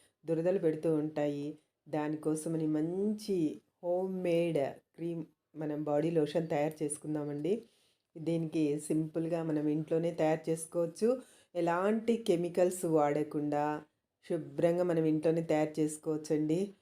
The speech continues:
మనకు దీనికి పెద్ద ఖర్చు ఏమీ ఉండదు, కానీ కొద్దిగా ఓపిక మాత్రం ఉండాలండి.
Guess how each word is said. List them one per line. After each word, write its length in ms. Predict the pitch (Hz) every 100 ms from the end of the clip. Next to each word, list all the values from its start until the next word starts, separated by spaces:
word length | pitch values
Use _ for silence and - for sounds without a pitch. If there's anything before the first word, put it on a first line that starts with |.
| _ _
మనకు 640 | 165 170 165 170 151 156 156 165
దీనికి 760 | 165 170 156 170 160 160 156 -
పెద్ద 300 | 151 185 185
ఖర్చు 360 | 185 - -
ఏమీ 240 | 170 170 170
ఉండదు, 320 | 165 160 160
కానీ 240 | 156 165
కొద్దిగా 480 | 180 160 143 170 202
ఓపిక 440 | 220 170 180 214 185
మాత్రం 440 | 165 156 - 190
ఉండాలండి. 680 | 160 156 156 151 156 208